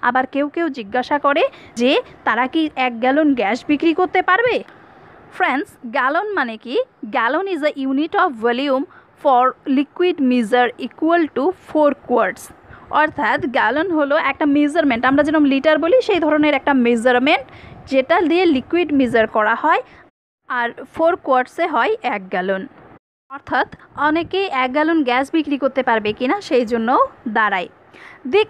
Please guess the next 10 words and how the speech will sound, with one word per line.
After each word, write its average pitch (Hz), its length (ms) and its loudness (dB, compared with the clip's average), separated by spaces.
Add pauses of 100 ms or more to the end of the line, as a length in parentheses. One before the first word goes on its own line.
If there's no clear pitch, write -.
could 277 220 2
not, 381 300 2 (280)
তারা 339 180 0 (160)
পারবে 269 420 0
না। 220 240 -6 (100)
This 226 420 -14
crossly, 220 580 -4
এখানে 262 360 -2
crossly 226 420 -2
means 254 260 -2